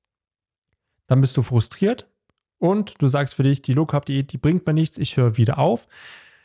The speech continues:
Du isst wieder genauso wie vorher, dementsprechend auch wieder mehr Kohlenhydrate. Die Kohlenhydratspeicher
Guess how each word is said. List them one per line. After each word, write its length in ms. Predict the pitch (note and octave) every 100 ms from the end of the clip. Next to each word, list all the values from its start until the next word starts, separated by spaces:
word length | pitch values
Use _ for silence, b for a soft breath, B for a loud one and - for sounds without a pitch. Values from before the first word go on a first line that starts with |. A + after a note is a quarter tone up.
| B _ _
Du 100 | E3+
isst 280 | A3 G3 -
wieder 160 | D#3+
genauso 460 | C3+ C#3+ G3 G#3 E3+
wie 100 | C3
vorher, 400 | - E3+ F#3+ G#3 _ -
dementsprechend 540 | C#3+ D3 - C#3+ C3
auch 100 | E3
wieder 220 | - A#2+ A#2
mehr 380 | A#2+ C#3+ F#3
Kohlenhydrate. 840 | F3+ F#3+ F#3+ F3+ D#3 D#3+ E3+ G#3 A3 -
Die 60 |
Kohlenhydratspeicher 880 | B2+ D3+ C#3+ C3+ C3 - A#2 C3 A#2